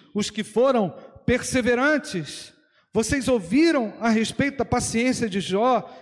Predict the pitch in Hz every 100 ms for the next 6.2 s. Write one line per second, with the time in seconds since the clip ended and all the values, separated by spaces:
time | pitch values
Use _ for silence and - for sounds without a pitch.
0 | - 196 - - 247 269 233 226 220 254
1 | 247 233 233 226 262 247 - 240 262 -
2 | 208 220 233 254 233 202 - - - 240
3 | 240 240 - 285 320 285 233 220 196 240
4 | - 214 170 240 233 - - - 220 -
5 | 233 - 214 226 226 208 - - 226 226
6 | 208 185